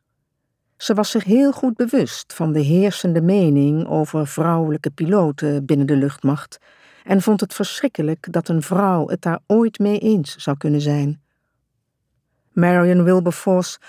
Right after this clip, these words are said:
moest wel heel boos zijn om zoiets te zeggen,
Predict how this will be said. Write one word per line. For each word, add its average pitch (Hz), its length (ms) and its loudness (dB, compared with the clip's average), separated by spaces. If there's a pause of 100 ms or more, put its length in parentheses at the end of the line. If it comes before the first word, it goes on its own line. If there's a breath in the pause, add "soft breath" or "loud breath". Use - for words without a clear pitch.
(120 loud breath)
moest 180 240 0
wel 175 180 2
heel 208 340 2
boos 202 360 0
zijn 139 320 -2
om 143 160 -2
zoiets 147 320 -2
te - 100 -6
zeggen, 151 440 -2